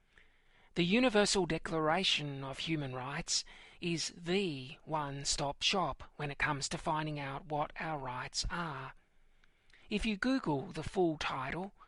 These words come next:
Universal Declaration of Human Rights, or the acronym U D H R, then you'll be able to see the full document.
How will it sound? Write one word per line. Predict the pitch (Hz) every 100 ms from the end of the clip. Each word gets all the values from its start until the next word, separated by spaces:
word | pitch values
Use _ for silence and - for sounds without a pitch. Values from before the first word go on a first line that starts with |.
| _ _ _ _ _ -
Universal | 151 151 143 143 131 - 139 139 - _ _ _
Declaration | 156 - 147 139 147 175 - 139 139 - _ _ _ _ _ -
of | 156 - - - -
Human | - 147 156 143 139 135
Rights, | 165 165 147 180 - - - - -
or | 233 220
the | 165
acronym | 151 170 - 139 135 165 190 - _ _ - - -
U | 165 156 151 185 -
D | 147 143 156 170 - -
H | 143 - - - -
R, | 156 131 135 165 - _ _ _ _ - - -
then | 190 208 208 220
you'll | 190 214
be | 220 202
able | 170 175
to | 175
see | - 202 156 135
the | 131
full | - 147
document. | 147 143 - 143 139